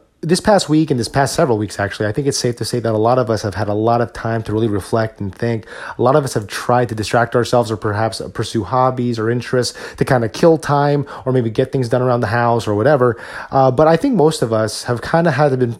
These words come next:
had, had to be forced to come to grips with a lot of different things, whether they be good things or bad things. And one thing that I'm realizing, um, as I kind of see the end of this, uh, initial phase of the quarantine, especially here in Texas, we're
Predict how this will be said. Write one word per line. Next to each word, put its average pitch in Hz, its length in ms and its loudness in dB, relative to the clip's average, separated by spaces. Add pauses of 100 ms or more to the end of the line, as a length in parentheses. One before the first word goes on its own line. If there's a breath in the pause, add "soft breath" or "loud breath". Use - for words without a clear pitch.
(160)
had, 147 260 2
had 156 280 2
to 165 60 0
be 143 60 0
forced 131 560 0
to 117 160 -2
come 143 220 0
to 120 80 -2
grips 123 280 0
with 101 300 -8
a 107 100 -4
lot 123 180 4
of 113 100 2
different 110 320 -4
things, 113 260 -2
whether 113 140 0
they 110 160 0
be 107 100 -2
good 175 240 4
things 170 220 2
or 117 80 0
bad 110 260 0
things. 69 300 -10 (480 loud breath)
And 143 140 2
one 208 180 4
thing 180 180 2
that 147 80 4
I'm 143 120 2
realizing, 110 840 0
um, 113 200 -2
as 113 200 -2
I 113 140 0
kind 156 300 0
of 123 360 -2
see 135 340 -4
the 120 220 -4
end 131 300 -2
of 113 120 -4
this, 113 280 -4
uh, 107 300 -2
initial 123 360 0
phase 117 280 -2
of 113 60 -4
the 110 60 -4
quarantine, 117 560 -4
especially 110 280 -2
here 113 100 -2
in 101 80 -4
Texas, 110 400 -4
we're 101 180 -4